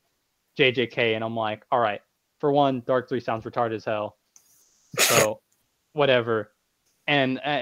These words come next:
Speaker 1: I, gosh, I mean, I don't like Chainsaw Man, but, like, Demon Slayer is not as dark as Chainsaw Man goes.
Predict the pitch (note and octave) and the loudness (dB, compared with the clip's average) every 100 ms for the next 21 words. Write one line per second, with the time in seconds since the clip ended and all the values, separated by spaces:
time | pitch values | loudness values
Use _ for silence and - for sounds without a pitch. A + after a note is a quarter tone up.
0 | A#2+ C#3 D3+ D#3+ D#3+ _ - C#3+ C3 B2 | -6 -12 -14 -16 -20 _ -4 2 4 2
1 | - - C3 B2+ B2 - C3+ C#3+ C3 A#2 | -2 -6 -4 -2 -4 0 0 2 0 -2
2 | C3 A#2+ A#2+ A2+ G#2+ A2 A2+ G#2+ G#2 G#2 | -6 -6 -4 -6 -6 -6 -4 -2 -2 -4
3 | - C#3+ D3 D3 B2 B2+ A#2 A2 G2+ _ | -8 -6 -2 -2 -2 0 0 0 -4 _
4 | _ - C3+ C3 A#2+ A2+ A2+ A#2 G#2 A2+ | _ -10 2 4 6 2 0 -2 0 -6
5 | - B2 G#2+ A2 G#2+ G#2 G#2 G#2 F#2+ | -4 -6 -4 -6 -6 -6 -6 -6 -8